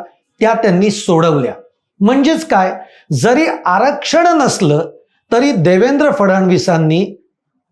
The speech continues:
पन्नास टक्के शिक्षणामध्ये सवलत ही सुविधा मिळवून दिली, हॉस्टेल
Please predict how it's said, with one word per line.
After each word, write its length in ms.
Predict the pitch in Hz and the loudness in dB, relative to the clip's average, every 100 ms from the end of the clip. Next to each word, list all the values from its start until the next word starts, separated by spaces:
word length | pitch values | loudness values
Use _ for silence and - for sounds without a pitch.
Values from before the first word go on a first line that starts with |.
| - | -2
पन्नास 580 | 190 196 220 269 - - | 2 2 2 2 0 -2
टक्के 540 | 226 - 233 254 330 | -2 -2 -2 0 -2
शिक्षणामध्ये 840 | - 196 - - 214 208 202 185 196 | -2 -4 -2 -2 0 2 2 2 0
सवलत 680 | - 220 220 233 285 - - - _ _ _ _ _ _ | -2 -2 2 2 0 -4 -12 -20 _ _ _ _ _ _
ही 280 | - 135 208 | -6 0 0
सुविधा 440 | 233 - 208 262 240 | 0 -2 0 0 0
मिळवून 340 | 214 214 196 | 0 2 2
दिली, 360 | 185 185 - - _ _ _ _ _ - | 2 0 -4 -12 _ _ _ _ _ -6
हॉस्टेल 600 | 202 214 - 285 285 285 | -2 -2 -2 0 0 0